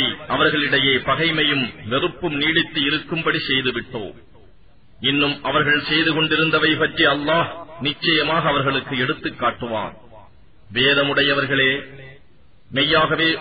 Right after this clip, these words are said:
உங்களிடம் நம்முடைய தூதர் வந்திருக்கின்றார். வேதத்திலிருந்து நீங்கள்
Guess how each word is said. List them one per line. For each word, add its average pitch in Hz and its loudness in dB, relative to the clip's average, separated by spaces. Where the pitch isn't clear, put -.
உங்களிடம் 160 2
நம்முடைய 151 0
தூதர் 165 2
வந்திருக்கின்றார். 131 0
வேதத்திலிருந்து 151 2
நீங்கள் 147 0